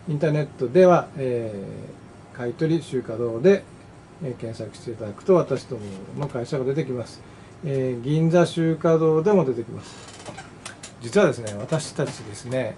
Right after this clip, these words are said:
えー、ホームページが四つあるので、四つとも出てくるんですよね。で、買い取りってやると買い取り用のホームページが出てきます。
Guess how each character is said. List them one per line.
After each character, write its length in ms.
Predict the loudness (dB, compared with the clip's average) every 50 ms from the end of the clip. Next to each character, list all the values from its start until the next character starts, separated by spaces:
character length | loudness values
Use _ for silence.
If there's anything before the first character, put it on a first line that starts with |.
| -12 -12
え 640 | -8 -6 -6 -6 -6 -6 -6 -8 -8 -8 -10 -12 -8
ー、 40 | 0
ホ 160 | 2 2 2
ー 20 |
ム 80 | 4 2
ペ 80 | 2
ー 60 | 2 2
ジ 60 | 2 0
が 40 |
四 220 | 0 2 2 2 2
つ 220 | 0 -2 0 2
あ 60 | 4
る 80 | 4 4
の 140 | 4 2 4
で、 280 | 4 4 4 2 0 -4 -14 -20 -20 -20 -20 -20 -20 -20 -20 -20 -20 -20 -8 -4
四 160 | -4 -4 -4 -6 -10 -18
つ 340 | -16 -12 -6 -4 -2 -2 -4
と 200 | -2 -2 0 0
も 240 | 4 4 4 4 4
出 120 | 0 2
て 120 | 2 2 0
く 120 | 0 -2
る 60 | -4 -4 -4
ん 240 | -4 -8 -10 -10 -10
で 100 | -12 -12
す 100 | -10 -10
よ 160 | -10 -10 -4
ね。 360 | 2 4 6 6 6 4 2 -4 -14 -20 -20 -20 -12 -12
で、 80 | -12
買 280 | -4 4 4 6 6 4
い 40 | 4
取 240 | 2 2 2 2 0
り 60 | -2
っ 20 |
て 220 | -6 -6 0 4 4
や 60 | 4
る 80 | 4 4
と 100 | 0 2
買 180 | 6 6 6
い 40 | 6
取 140 | 6 6 6
り 40 | 8
用 140 | 8 8 8
の 100 | 6 6
ホ 140 | 6 4
ー 20 | 2
ム 60 | 4
ペ 100 | 2 2
ー 40 | 2
ジ 80 | 2
が 80 | 0 -2
出 100 | -4 -6
て 80 | -6 -8
き 100 | -10 -8
ま 160 | -6 -6 -6
す。 240 | -6 -8 -12 -14 -16